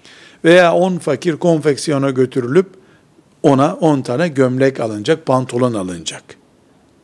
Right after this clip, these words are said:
Eğer bunları yapamayacak, yani ya on fakiri lokantaya götüreceksin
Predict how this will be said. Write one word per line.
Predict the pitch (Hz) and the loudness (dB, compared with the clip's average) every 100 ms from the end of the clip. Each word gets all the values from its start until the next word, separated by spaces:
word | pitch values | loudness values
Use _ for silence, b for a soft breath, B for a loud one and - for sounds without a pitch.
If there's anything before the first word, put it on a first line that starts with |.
| _ b b b b b b _ | _ b b b b b b _
Eğer | 208 202 170 127 | 4 4 -4 -4
bunları | 190 190 175 | -2 0 0
yapamayacak, | 165 139 165 139 113 113 110 | -2 0 -2 -2 -6 -6 -2
yani | 135 135 | 0 0
ya | 127 190 | 4 4
on | 170 170 | 4 0
fakiri | - 143 175 170 | -2 -4 -2 0
lokantaya | 156 135 143 139 135 | 0 2 -2 2 0
götüreceksin | 120 113 120 107 110 - 165 | 0 -6 -8 -8 -8 -6 -8